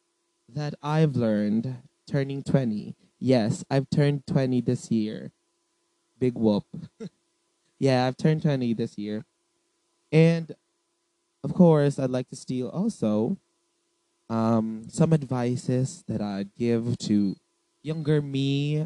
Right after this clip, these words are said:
or I'm not giving it, like, a timeline, like, ten years ago me, like, ten, past me. Let's just,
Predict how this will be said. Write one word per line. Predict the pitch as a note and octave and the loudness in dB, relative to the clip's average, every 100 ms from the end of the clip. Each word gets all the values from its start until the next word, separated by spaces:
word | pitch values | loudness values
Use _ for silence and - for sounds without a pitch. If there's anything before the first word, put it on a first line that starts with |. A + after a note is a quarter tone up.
| - | -4
or | A#2 A#2 A2+ A2 A#2 _ _ _ _ _ _ _ _ _ _ _ _ _ _ _ _ _ _ | -2 0 -2 -4 -10 _ _ _ _ _ _ _ _ _ _ _ _ _ _ _ _ _ _
I'm | - | 2
not | G3+ G#3+ - | 4 4 4
giving | E3+ E3+ | 4 4
it, | E3 D#3 | 2 0
like, | C#3+ C3+ | -2 -4
a | - | -6
timeline, | B2+ A#2+ A#2+ A#2+ | -8 -6 -6 -4
like, | A#2 A2 _ _ _ _ _ _ _ | -4 -6 _ _ _ _ _ _ _
ten | B2+ B2 | 0 2
years | C#3 C#3 C3+ | 4 4 4
ago | B2+ C3 C3 C3 | 0 4 4 4
me, | C3+ C3 C3 C3 | 0 -2 -2 -4
like, | B2 G#2+ _ _ | -6 -8 _ _
ten, | - C3+ C3 _ _ | -8 -8 -10 _ _
past | C#3+ C#3 - - | -2 -2 -4 -6
me. | C#3 C3+ C3+ C3 - _ _ _ _ _ _ _ | -2 0 0 -4 -8 _ _ _ _ _ _ _
Let's | E3 F3 | 4 4
just, | - F3 - | 0 -12 -14